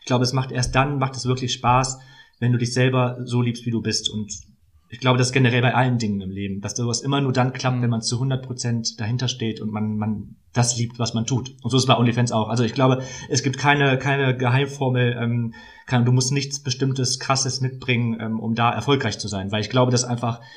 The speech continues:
Speaker 1: jeder Mensch so ein Individuum ist, dass es für jeden Menschen eine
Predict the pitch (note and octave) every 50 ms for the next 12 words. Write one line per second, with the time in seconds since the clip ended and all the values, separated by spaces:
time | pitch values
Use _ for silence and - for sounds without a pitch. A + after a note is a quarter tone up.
0 | - _ _ _ - C3+ C3 B2+ B2+ A#2+ A#2+ A#2+ - - - A#2+ B2 B2 A#2+ A#2
1 | A#2 A#2 A2 A#2+ A2+ A#2+ A2+ B2+ A#2+ B2 A#2 A2+ A2+ A2 - A#2 G#2 A2+ - -
2 | - - - A#2+ B2 B2 C3+ B2+ A#2+ A#2 A2+ A2 A2+ A2+ - A2+ A2 A2 G#2 G#2+
3 | G#2 G#2+ G#2 G2+ G2+ G2+ G2+ -